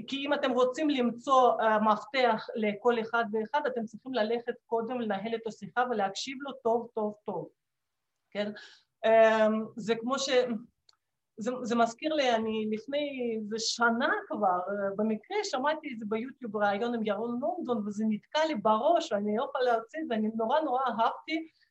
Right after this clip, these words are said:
המראיין שאל אותו משהו על, אה, התפתחות המקצועית שלו, ואחד התובנות, כי הוא כבר מיליון שנה,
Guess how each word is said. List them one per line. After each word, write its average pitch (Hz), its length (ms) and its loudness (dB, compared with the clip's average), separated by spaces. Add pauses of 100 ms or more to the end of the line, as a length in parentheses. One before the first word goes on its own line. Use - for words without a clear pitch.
(280)
המראיין 233 680 2
שאל 262 400 2
אותו 233 680 0
משהו 233 340 0
על, 214 120 4
אה, 202 300 -2 (540)
התפתחות 233 500 -4
המקצועית 254 720 -2
שלו, 233 380 0
ואחד 226 380 2
התובנות, 269 560 2 (180)
כי 226 80 -2
הוא 214 120 0
כבר 208 200 4
מיליון 214 420 2
שנה, 277 720 6